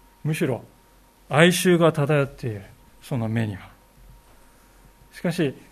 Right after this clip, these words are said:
その目はですね、ピラトの心の奥底を見、見、見通していそうだ。思わずこう、たじろぐようなですね、威厳を持っている。この男は、今まで見てきたどの男とも違う。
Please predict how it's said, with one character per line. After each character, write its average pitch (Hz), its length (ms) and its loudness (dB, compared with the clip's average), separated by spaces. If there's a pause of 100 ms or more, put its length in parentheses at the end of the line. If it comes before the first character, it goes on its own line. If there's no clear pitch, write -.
(140)
そ - 140 -6
の 170 100 -2
目 180 120 0
は 160 120 4
で 151 80 0
す 131 80 -8
ね、 151 100 -2
ピ 185 140 -2
ラ 185 100 4
ト 175 120 0
の 151 100 2
心 185 320 2
の 170 140 6
奥 170 120 -4
底 180 220 0
を 170 60 6
見、 160 140 4 (180)
見、 156 180 4 (140)
見 165 160 4
通 214 200 8
し 208 80 -4
て 165 80 2
い 139 120 2
そ 131 160 0
う 110 40 0
だ。 98 120 -8 (480)
思 208 200 0
わ 254 120 4
ず 180 120 0
こ 170 140 -2
う、 160 80 -4
た - 160 -8
じ 202 140 -4
ろ 240 120 0
ぐ 208 140 0
よ 147 140 2
う - 20 0
な 123 140 0
で 113 80 -10
す - 100 -10
ね、 196 220 0 (340)
威 135 140 2
厳 135 240 2
を 117 40 0
持 117 120 0
っ 110 40 -4
て - 200 -16
い 87 60 -12
る。 - 80 -14 (2000)
こ 165 160 4
の 220 120 6
男 254 360 0
は、 233 220 -2 (800)
今 180 200 -2
ま 226 140 2
で 185 160 2
見 156 160 4
て 135 120 0
き - 140 -10
た 127 160 0
ど 143 220 0
の 175 160 -2
男 165 320 -4
と 165 120 -6
も 160 300 -4 (220)
違 - 220 -8
う。 95 40 -4